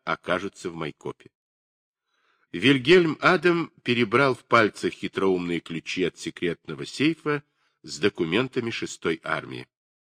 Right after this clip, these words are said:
Интересно, успеют ли русские взорвать нефтепромыслы? Вопрос таил общую тревогу. Начиная с июля, вермахт испытывал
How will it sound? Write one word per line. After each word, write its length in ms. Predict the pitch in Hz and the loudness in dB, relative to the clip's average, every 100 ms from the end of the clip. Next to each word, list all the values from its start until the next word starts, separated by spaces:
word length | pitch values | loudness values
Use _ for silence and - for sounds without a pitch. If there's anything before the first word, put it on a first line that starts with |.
| _ _ _ _ _ _ _ | _ _ _ _ _ _ _
Интересно, 760 | 110 139 196 190 123 - - 80 | 0 0 4 6 6 2 -6 -6
успеют 580 | 90 - 180 208 190 | -6 0 4 4 2
ли 80 | 165 | 2
русские 540 | 160 151 - - 123 104 | 2 0 -4 -4 0 0
взорвать 600 | 76 113 123 101 85 - | 2 2 2 2 0 -2
нефтепромыслы? 880 | 85 - - - 73 - - - _ _ _ _ _ _ _ _ _ _ _ _ _ | -6 -6 -10 -8 -10 -12 -18 -18 _ _ _ _ _ _ _ _ _ _ _ _ _
Вопрос 680 | 87 104 135 - 180 220 - | 4 6 8 10 10 10 6
таил 420 | 165 143 175 208 - | 6 6 6 2 4
общую 420 | 147 - - 135 | 2 2 -4 -4
тревогу. 540 | - 101 71 64 65 - _ _ _ _ _ _ _ _ _ _ | -2 -4 -4 -6 -10 -20 _ _ _ _ _ _ _ _ _ _
Начиная 720 | - 117 156 180 202 185 160 - | 0 2 6 6 8 8 4 2
с 200 | - - | -6 0
июля, 600 | 123 110 190 196 92 69 - _ _ _ _ | 2 2 0 0 0 -2 -10 _ _ _ _
вермахт 840 | 82 117 196 190 175 - _ - - | 0 6 6 4 -2 -6 _ -20 -14
испытывал 720 | 107 110 - 180 - 151 156 | -8 -8 -6 -6 -2 0 0